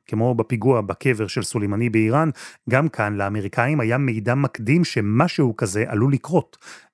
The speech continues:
גם הפעם הם הזהירו את הרוסים, שלפי חלק מהדיווחים זלזלו במידע שהגיע מארצות הברית על כוונה של דאעש לבצע פיגוע, אולי אפילו באולם קונצרטים.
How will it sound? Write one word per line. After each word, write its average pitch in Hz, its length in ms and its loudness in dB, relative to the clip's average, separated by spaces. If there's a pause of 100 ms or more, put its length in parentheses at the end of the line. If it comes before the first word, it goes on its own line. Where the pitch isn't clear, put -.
(140)
גם 123 180 2
הפעם 151 300 0
הם 104 100 0
הזהירו 107 480 0 (160)
את - 100 -6
הרוסים, 104 460 0 (320)
שלפי 190 360 -2
חלק - 280 0
מהדיווחים 170 560 2
זלזלו 147 600 0
במידע 120 420 2
שהגיע 120 380 0
מארצות 139 400 0
הברית 175 340 0 (280)
על 120 140 2
כוונה 123 520 0
של 120 240 -2
דאעש 117 400 -2
לבצע 113 420 -2
פיגוע, 127 440 0 (320)
אולי 120 280 2
אפילו 131 280 -2
באולם 104 380 0
קונצרטים. - 720 -4